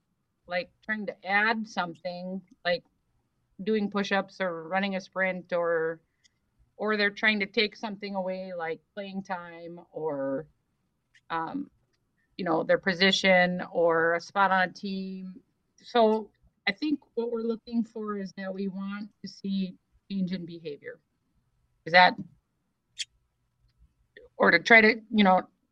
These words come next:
keep something, you know, players not going after a ball. We don't wanna continue to see that behavior, so we are going to have a punishment, like making them run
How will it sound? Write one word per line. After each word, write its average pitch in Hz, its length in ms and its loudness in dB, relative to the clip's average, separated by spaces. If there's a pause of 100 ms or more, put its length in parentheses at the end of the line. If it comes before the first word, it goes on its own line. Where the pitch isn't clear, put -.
(200)
keep 269 260 4
something, 233 640 6
you 208 120 2
know, 185 160 6
players 247 560 10
not 214 280 4
going 208 300 -8
after 196 300 -12
a 185 100 -20
ball. 180 460 -2 (640)
We 208 100 -4
don't 214 180 0
wanna 196 260 -8
continue 202 540 -6 (120)
to 196 60 -18
see 226 580 -12
that 175 260 -6
behavior, 175 640 -4
so 170 360 -2
we 190 160 -8
are 180 160 -10
going 185 260 -14 (140)
to 175 100 -8
have 170 180 0
a 196 60 -2
punishment, - 600 -20 (300)
like 160 200 -4
making 170 280 -12
them 160 180 -4
run 160 420 4